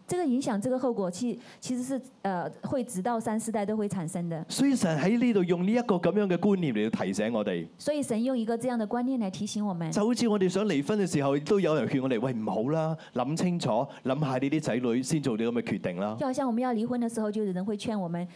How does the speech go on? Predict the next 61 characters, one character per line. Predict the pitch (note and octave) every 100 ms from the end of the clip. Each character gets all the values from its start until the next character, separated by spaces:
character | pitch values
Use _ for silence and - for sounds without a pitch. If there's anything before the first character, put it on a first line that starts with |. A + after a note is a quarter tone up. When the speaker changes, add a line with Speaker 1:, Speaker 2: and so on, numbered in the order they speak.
| -
Speaker 1:
要 | B3
想 | A#3+ G3
清 | F3+ A#3+
楚 | B3+ G3+
啊， | F3+
想 | F#3+ F#3+
好 | F#3+
你 | E3
的 | F3 D#3+
兒 | - F3+
女。 | F#3+ E3 F3+ - _ _ _ _ -
Speaker 2:
奸 | D#3+ F3
淫 | C#3+ G2
係 | G2+ A2 G#2
破 | - A2+
壞 | G#2 F#2+ F2 -
專 | C3 B2
一 |
關 | A2+ A#2 G#2+
係 | F#2 D2
嘅。 | C#2 - _ - - - -
Speaker 1:
奸 | B3+
淫 | B3 G#3+
是 | A3+
破 | A3+
壞 | A3 G#3
關 | G3 G3+
係 | - F#3+
的。 | E3+ F3+ B3
Speaker 2:
關 | - F#3+
係 | G3 D3+
一 | F3 E3 F3+
經 | F#3 E3+
破 | D#3+ A#2+
裂， | A2+ A2 - -
其 | - A2
實 | A2+
係 | G#2+
好 | F#2+ - - G#2+
唔 | D3 B2+
容 | F2+
易 | E2
修 | F2+ G#2+ G#2
復。 | - - - - -
Speaker 1:
關 | C4 C#4+
係 | - C4+
一 | A3+ G#3 A3+
破 | G3+ C4 A3+
裂 | A3 F#3
就 | A3 G#3+
很 | F3
難 | D#3+ F#3
修 | - F#3+
復。 | G3+ F#3+ - - - -
Speaker 2:
修 | - E3
復 | D#3 C3
起 | A#2
嚟 | C3 G#2 A2+
要 | B2+
付 | C3+ A#2+
極 | A#2+